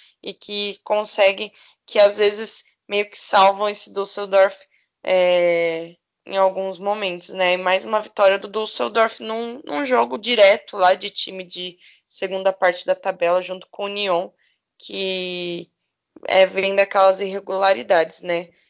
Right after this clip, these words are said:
Teve mau momento, melhorou, mas agora até encontrar o equilíbrio, se encontrar, é... são times de, de segunda parte de tabela, né? Vivem nessa onda, assim.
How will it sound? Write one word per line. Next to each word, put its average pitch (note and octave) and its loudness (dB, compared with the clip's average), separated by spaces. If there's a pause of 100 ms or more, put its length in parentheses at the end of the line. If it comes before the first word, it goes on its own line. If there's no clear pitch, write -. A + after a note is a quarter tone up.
(160)
Teve F3+ -2
mau F3 0
momento, A#3 -2
melhorou, G3+ 0 (340)
mas F3+ -2
agora F#3 4
até F#3+ -2
encontrar F#3+ -2
o F#3+ 2
equilíbrio, G3+ -10
se - -6
encontrar, G3 -2 (600)
é... E3+ -4 (380)
são - -4
times G3 -2
de, G3+ -2 (420)
de F#3+ -10
segunda G3+ 0
parte G3 2
de G#3 -6
tabela, E3 2
né? E3+ -2
Vivem F3+ -10
nessa F#3 -2
onda, E3+ -2
assim. - -8